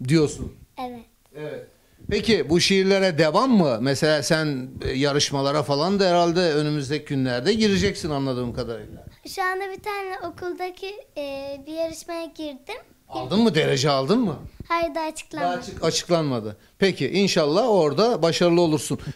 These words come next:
Speaker 1: Peki kitap okumayı seviyor musun Ece?
Speaker 2: Evet, seviyorum.
Speaker 1: Okuyor musun kitap?
Speaker 2: Okuyorum.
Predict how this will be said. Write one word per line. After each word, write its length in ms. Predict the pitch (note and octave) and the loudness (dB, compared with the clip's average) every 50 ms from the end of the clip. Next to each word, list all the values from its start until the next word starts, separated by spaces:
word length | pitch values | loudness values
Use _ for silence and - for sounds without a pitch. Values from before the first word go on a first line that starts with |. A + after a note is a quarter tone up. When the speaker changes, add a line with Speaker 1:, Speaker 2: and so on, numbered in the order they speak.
| - - | 0 2
Speaker 1:
Peki 380 | C4 C#4+ - G#3+ E3 A#2+ - - - - _ - | 2 4 4 4 2 2 -2 -10 -20 -20 _ -6
kitap 300 | - D#3+ - C4 B3 B3 | -2 2 2 4 4 4
okumayı 360 | G#3+ - - D3+ C#3+ B2+ A#2 | 2 2 2 0 0 0 0
seviyor 340 | - - B2 A2+ B2 D3 F3+ | 0 0 0 0 2 2 2
musun 360 | G3+ F#3 - - G3 F3+ D3 - - _ - - | 0 0 2 2 2 2 0 -2 -10 _ -6 -4
Ece? 320 | B2+ A#2+ A2+ C#3 D3 D#3 - - - - - | -2 0 0 0 -2 -2 -6 -10 -12 -12 -12
Speaker 2:
Evet, 200 | B3+ B3+ B3 - - - - | -12 -16 -18 -20 -20 -20 -18
seviyorum. 460 | C#4 C4 B3+ B3+ B3 B3 B3 A#3+ - | -14 -14 -12 -12 -14 -16 -16 -16 -14
Speaker 1:
Okuyor 340 | C#3+ - - - B2+ C3 C#3+ | -14 -12 -8 -2 0 0 0
musun 300 | D#3+ D#3+ - - E3 C#3+ | 0 -2 -2 -2 -4 -4
kitap? 360 | B2+ - - D3 C#3 C#3 - - - - C4+ C4 | -4 -4 -4 -4 -4 -4 -6 -14 -14 -12 -12 -12
Speaker 2:
Okuyorum. 400 | - - - D4 C#4+ D#4 F#4 F#4+ | -12 -10 -8 -8 -6 -6 -8 -10